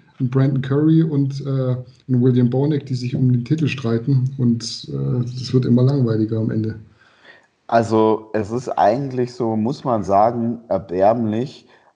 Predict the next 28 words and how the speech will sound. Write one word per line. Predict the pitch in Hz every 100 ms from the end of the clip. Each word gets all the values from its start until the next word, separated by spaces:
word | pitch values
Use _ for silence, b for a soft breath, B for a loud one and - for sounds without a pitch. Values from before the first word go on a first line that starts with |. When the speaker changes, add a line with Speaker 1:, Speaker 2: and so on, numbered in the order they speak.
| -
Speaker 2:
an | 98 95
welchem | 95 107 131 110
Punkt | - 120 123
jetzt | 110 -
der | 101
Mister | 95 101 107
Olympia | 95 98 117 117 92
angekommen | 73 117 104 - 90 78
ist. | 64 85 - _ b b b b -
Dass, | 90 95 - - _ _ _ _ _ _ _ _
dass | - 98 92
du | 110 104 101 92 95
wirklich | 117 123 123
sagen | - 107 127
musst, | 127 123
okay, | - 131 123
das | 120 113 -
Event | 104 101 113 139
irgendwie, | - 120 120 120 123 120 - -
das | - 98 107
wird | 113 117
nicht | 110 -
besser, | 110 107 160 156 110 - b b b b b _
die | 107 107 110 -
Athleten | 95 98 117 123 143 135
werden | 131 131
nicht | 135
besser. | - 131 - 151